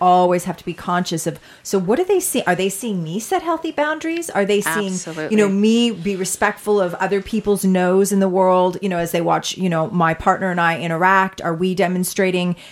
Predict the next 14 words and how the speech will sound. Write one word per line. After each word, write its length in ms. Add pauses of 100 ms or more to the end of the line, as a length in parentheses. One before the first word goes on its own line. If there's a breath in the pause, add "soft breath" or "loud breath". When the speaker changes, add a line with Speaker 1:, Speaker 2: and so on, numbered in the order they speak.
Speaker 1:
healthy 360
communication 920
that 120
is 180
respectful 720
of 280
no's 540
and 160
yeses 420
and 140
so 200
on? 120
I 20
mean, 160